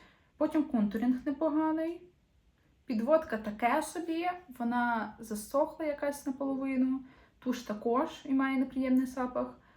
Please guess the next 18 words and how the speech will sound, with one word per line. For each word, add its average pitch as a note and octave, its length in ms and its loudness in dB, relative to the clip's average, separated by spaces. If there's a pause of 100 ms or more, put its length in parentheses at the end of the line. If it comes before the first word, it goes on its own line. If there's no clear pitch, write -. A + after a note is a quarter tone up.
(220)
А A3+ 80 -8
бібі-крем, C4 640 0 (300)
він D4 160 0
не C#4+ 60 2
дуже B3+ 320 0
прям A3+ 260 0
сильно A#3 380 0
ідеально A3 520 0
перекриває, E4+ 800 -4
все - 180 -4
одно G#3+ 300 2
от G3+ 160 -4
в - 20 -4
мене G#3 160 0
тут G#3 180 -4
є G#3 120 -2
трішечки, G#3 520 -6 (680)
є, D4+ 240 -4